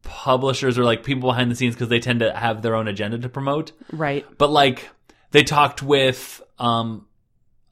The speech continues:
Speaker 1: then I guess it's mostly authors. I don't know. About, but they, like, it's about the topic of the show. So it's
Speaker 2: Okay.
Speaker 1: not like, "So tell us about what's up with you. What's going on?"
Speaker 2: Okay.
Speaker 1: It's a short interview, and also they have, like, two or three questions that they always ask in every interview.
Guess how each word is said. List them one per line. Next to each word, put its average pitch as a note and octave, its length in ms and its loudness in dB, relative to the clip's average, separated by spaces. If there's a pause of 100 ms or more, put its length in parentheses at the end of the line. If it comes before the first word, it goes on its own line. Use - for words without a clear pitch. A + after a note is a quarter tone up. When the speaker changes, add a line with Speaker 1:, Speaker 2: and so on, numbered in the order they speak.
(120)
Speaker 1:
then G#3+ 280 2
I A#3 160 2
guess C#4 200 2
it's E3+ 140 -4
mostly A2+ 560 -4
authors. G2 380 -6
I F#3+ 80 4
don't F3 80 4
know. G#2+ 140 -2 (200)
About, D3+ 540 6
but F#3+ 140 2
they, D3 160 4
like, C3 300 2 (300)
it's D3+ 180 0
about C#3 460 4
the B2+ 80 -4
topic B2+ 460 2
of A#2 200 -2
the A2+ 100 -2
show. A#2 500 -2 (220)
So - 120 0
it's B2+ 80 4
Speaker 2:
Okay. D3 80 -2
Speaker 1:
not C#3 200 6
like, B2 300 2 (160)
"So B3 320 4
tell D#3+ 380 2
us E3+ 140 2
about E3+ 280 4
what's E3+ 220 4
up F3 180 2
with F3+ 120 4
you. F#3 220 2
What's B2 180 -2
going E3 200 -2
on?" E3 300 -2 (200)
Speaker 2:
Okay. D3+ 360 -8 (420)
Speaker 1:
It's - 160 -6
a A#2+ 40 -2
short F3+ 340 6
interview, B2+ 420 4
and B2 180 -4
also C#3+ 720 4
they C3 120 0
have, C3 380 -2
like, A2+ 220 0
two C#3+ 160 -2
or B2+ 80 4
three B2+ 180 -2
questions A#2 560 -2
that A#2 100 -8
they A2+ 80 0
always A2 300 0
ask A2 200 -2
in G#2+ 80 -4
every B2 240 -2
interview. F3 440 -2